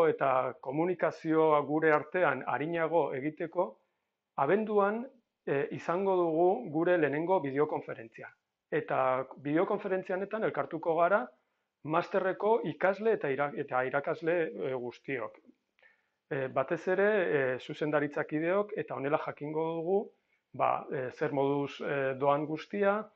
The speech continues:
eta izango da, ba, kezkak eta, eh, iradokizunak partekatzeko momentu bat. Bide batez, aprobetxatuko dugu, ba, lasai giro batean,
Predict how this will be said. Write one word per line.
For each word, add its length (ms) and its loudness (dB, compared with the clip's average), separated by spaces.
eta 360 4
izango 400 2
da, 200 6
ba, 220 2
kezkak 640 4
eta, 280 0
eh, 280 -2
iradokizunak 760 2
partekatzeko 680 -4
momentu 440 -4
bat. 160 -14
Bide 340 0
batez, 440 4
aprobetxatuko 720 -2
dugu, 280 2
ba, 560 -2
lasai 640 0
giro 260 2
batean, 520 2